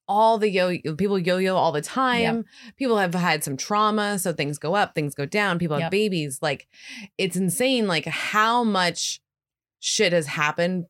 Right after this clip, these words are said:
Speaker 1: before we've gotten to this point.
Speaker 2: Yes.
Speaker 1: So it's like, how is it even an easy way out when we haven't had it easy at all?
Speaker 2: No.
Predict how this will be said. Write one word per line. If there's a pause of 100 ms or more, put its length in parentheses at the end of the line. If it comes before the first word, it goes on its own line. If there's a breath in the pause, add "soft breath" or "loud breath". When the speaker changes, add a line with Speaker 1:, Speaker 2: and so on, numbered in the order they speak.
(140)
Speaker 1:
before
we've
gotten
to
this
point.
Speaker 2:
Yes.
Speaker 1:
So
it's
like,
how
is
it
even
an
easy
way
out
when
we
haven't
had
it
easy (340)
at
all?
Speaker 2:
No.